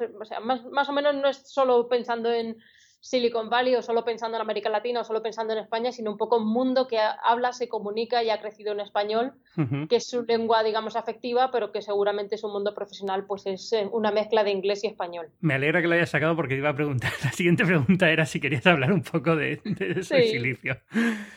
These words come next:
Speaker 1: Bueno,
Speaker 2: Y
Speaker 1: ahí ando un poquito medio stealth, medio empujándolo, pero con ganas,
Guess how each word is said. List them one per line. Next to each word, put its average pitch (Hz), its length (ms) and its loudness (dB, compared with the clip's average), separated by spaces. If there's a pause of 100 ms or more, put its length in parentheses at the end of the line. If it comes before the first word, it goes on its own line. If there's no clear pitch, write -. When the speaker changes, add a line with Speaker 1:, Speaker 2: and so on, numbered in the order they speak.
(160)
Speaker 1:
Bueno, 240 200 6
Speaker 2:
Y 254 80 8
Speaker 1:
ahí 285 120 6
ando 247 260 2
un 226 100 -10
poquito 226 760 0
medio 240 360 2
stealth, 294 460 0 (100)
medio 220 720 -4 (300)
empujándolo, 254 760 0
pero 196 680 0
con 208 220 -4
ganas, 214 260 -6